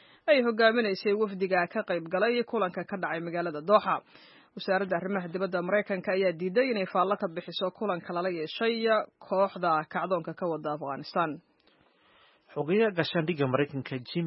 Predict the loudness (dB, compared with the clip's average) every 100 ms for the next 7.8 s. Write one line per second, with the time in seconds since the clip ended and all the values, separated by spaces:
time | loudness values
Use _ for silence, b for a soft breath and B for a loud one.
0 | 0 0 -2 -8 -8 -2 -2 -2 -2 0
1 | 0 -2 -4 -6 4 6 6 2 0 -2
2 | -2 -2 -2 2 4 4 2 0 -2 -2
3 | -4 2 2 4 2 0 -4 -8 -10 -12
4 | -12 -14 -14 _ b b b b b b
5 | b -4 -2 0 0 0 -2 0 -2 4
6 | 4 4 2 -4 -2 0 0 2 0 2
7 | 0 0 -2 -4 -2 0 0 0